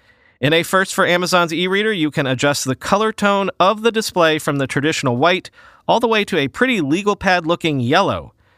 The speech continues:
You can also schedule the device to shift to a warmer tone to coincide with sunrise and sunset. There were no other updates to the device beyond Amazon vaguely saying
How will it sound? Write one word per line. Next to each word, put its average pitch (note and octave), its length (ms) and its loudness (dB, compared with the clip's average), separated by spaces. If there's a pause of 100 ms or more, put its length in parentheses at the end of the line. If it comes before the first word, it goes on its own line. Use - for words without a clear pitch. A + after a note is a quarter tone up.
(340)
You G#2+ 80 -4
can A#2+ 120 -2
also B2 280 -2
schedule C#3 400 -2
the C3+ 80 -2
device C3 340 -2
to C3 120 -4
shift - 320 0
to D#3+ 120 0
a C#3+ 80 2
warmer D#3 320 0
tone F3 460 0 (560)
to C#3+ 160 0
coincide C3 640 0
with C3 300 -4
sunrise C3 500 0
and A#2 140 -4
sunset. G3+ 560 2 (580)
There B2+ 260 0
were B2+ 280 0
no D#3 300 0
other F3 360 2
updates E3+ 440 0
to A#3 120 2
the A#3+ 120 2
device C#3 460 -2
beyond A#2+ 460 -2
Amazon A#2+ 460 -2
vaguely B2 320 -2
saying B2 420 -2